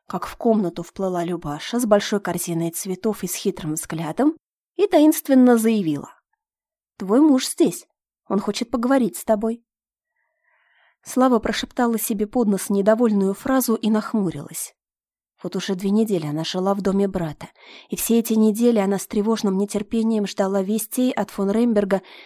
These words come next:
касательно рассмотрения епископом прошения об их разводе. Кристиан появлялся в доме Семена уже несколько раз за это время,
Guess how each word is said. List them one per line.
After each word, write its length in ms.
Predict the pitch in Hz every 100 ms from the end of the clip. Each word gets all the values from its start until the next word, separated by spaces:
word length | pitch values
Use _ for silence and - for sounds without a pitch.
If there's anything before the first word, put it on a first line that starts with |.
| -
касательно 560 | 202 - 233 226 208 196
рассмотрения 720 | 208 - 202 - 220 202 185
епископом 680 | 190 - 233 - 214 208 214
прошения 560 | 202 - 220 220 214
об 120 | 190
их 160 | 190 -
разводе. 640 | 196 180 196 175 - - - _ _ _ _ _ _ _ _
Кристиан 420 | - 285 - 349 302
появлялся 560 | 247 233 233 208 -
в 60 | 185
доме 240 | 196 185
Семена 420 | 175 214 196 170
уже 180 | 170 -
несколько 460 | 180 170 - 175 196
раз 240 | 277 285
за 80 | 170
это 220 | 151 170
время, 400 | 170 160 151 165